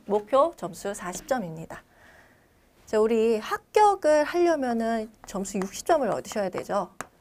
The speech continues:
그러면은요, 필답형 시험이 만점이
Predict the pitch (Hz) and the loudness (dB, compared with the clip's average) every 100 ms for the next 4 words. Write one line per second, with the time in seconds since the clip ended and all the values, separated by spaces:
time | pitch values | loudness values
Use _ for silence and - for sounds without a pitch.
0 | _ 190 190 180 165 180 226 381 _ _ | _ -10 -6 -6 -4 -4 -4 -6 _ _
1 | _ - - 392 392 381 381 - 285 269 | _ -20 -10 -8 -4 -4 -4 -4 -4 -4
2 | - 214 226 370 - 160 170 180 226 370 | -4 -2 -2 -4 -8 -10 -6 -6 -6 -8